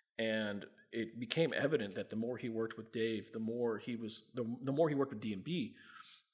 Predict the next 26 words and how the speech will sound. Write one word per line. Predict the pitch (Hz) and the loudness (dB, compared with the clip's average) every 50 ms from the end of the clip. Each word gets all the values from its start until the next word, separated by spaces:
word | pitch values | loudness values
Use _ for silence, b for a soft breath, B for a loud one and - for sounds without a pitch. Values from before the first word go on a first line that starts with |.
| - - | -10 -6
the | 120 | -4
more | 123 120 120 120 120 | -2 2 2 4 4
he | 110 113 131 | 2 2 0
was | 120 113 110 | -2 -2 -2
going | - 117 110 107 104 | -2 -2 -2 -2 -2
to | - 110 | -4 -4
kind | - - 117 113 110 104 | -4 -4 -2 -2 -2 -2
of, | 101 101 - | -4 -4 -4
like, | 104 95 95 92 - - b b b b b b b b b b _ _ _ - | -4 -2 -2 -4 -6 -8 b b b b b b b b b b _ _ _ -10
um, | 107 107 98 92 90 90 90 - - - - - - - - | -8 -8 -6 -8 -8 -8 -10 -12 -16 -20 -20 -20 -20 -16 -14
his | - - 135 131 | -8 -2 2 4
stamp | - - - - 147 139 131 110 95 - - | 6 6 6 4 4 4 4 4 2 -2 -4
was | 110 - | -4 -4
going | - 123 107 101 | -2 -2 -4 -4
to | - | -4
grow | - 107 98 92 - | -4 -6 -6 -4 -4
bigger | 113 110 110 117 107 | -6 -4 -2 -2 -4
and | 101 104 104 | -4 -4 -4
bigger | 107 107 104 107 98 90 - - | -4 -4 -4 -4 -6 -6 -6 -6
on | - 98 98 95 98 | -6 -6 -6 -6 -8
the | 87 - | -8 -12
project. | - - - 135 143 135 117 95 - - - b b b b b b b b b b b _ - | -4 0 2 2 4 2 2 -2 -2 -4 -8 b b b b b b b b b b b _ -8
Um, | 104 101 98 98 87 - - 107 | -6 -6 -6 -6 -8 -8 -2 0
and | 127 120 117 117 113 110 110 - - - | 2 2 4 2 2 0 -2 -4 -4 -2
it | 123 113 113 117 | -2 -2 0 2
was | 120 120 117 113 - - - - - | 2 2 4 4 4 4 2 0 -4